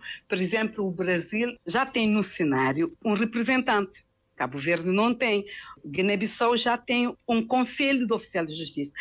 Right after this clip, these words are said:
Nós não temos, temos que ter, é uma necessidade. Nós não podemos estar a ser representado onde nós não estamos. Estamos sobre a tutela dos conselhos, mas nós não temos representação ali.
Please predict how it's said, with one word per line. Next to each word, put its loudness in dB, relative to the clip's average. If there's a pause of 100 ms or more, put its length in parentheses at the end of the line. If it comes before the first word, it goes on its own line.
(140)
Nós 2
não 4
temos, 0 (340)
temos 2
que -4
ter, -2
é 2
uma 2
necessidade. 0 (320)
Nós 2
não 4
podemos 0
estar -2 (300)
a 0
ser 2
representado 0
onde 0
nós 4
não 2
estamos. -2 (140)
Estamos 0
sobre 0
a 0
tutela 0
dos -4
conselhos, -4 (200)
mas 0
nós 2
não 2
temos 2
representação 0
ali. 0